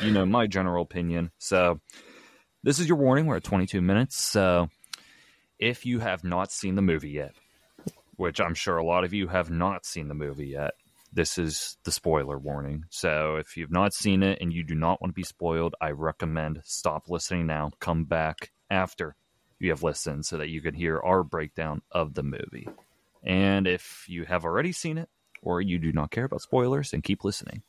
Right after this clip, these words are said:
because we are gonna break down this movie to the best of our ability late at night. So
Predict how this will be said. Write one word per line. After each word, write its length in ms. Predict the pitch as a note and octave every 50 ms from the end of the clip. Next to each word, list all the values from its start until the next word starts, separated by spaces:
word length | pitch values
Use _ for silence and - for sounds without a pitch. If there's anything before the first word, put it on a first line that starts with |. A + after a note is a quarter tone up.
| _ _ _ _ _ _ _ _
because 200 | - - D#2+ D2+
we 140 | E2+ G2+ C3
are 160 | C#3+ C3 A#2+
gonna 240 | A2 G2+ A2 G#2+ G2
break 320 | E2 - F#2 F#2+ G#2+ - -
down 300 | F#2+ F#2 F#2 F#2 F#2 F2+
this 220 | - F2+ - -
movie 240 | F2 D#2+ D#2+ D#2 D#2+
to 120 | - - -
the 60 | -
best 220 | D#2 F#2 - -
of 80 | G2+ F2+
our 120 | F2+ E2+
ability 440 | E2 C#2+ D#2+ D#2 D2 C#2+ D2+ D#2 D2 -
late 200 | - E2+ F2 E2+
at 100 | - -
night. 300 | D2+ D2 D2 D2+ - - - _ _ _ - - _ _ _ _
So 480 | - - - E2+ D#2+ D2+ D2+ D2+ D2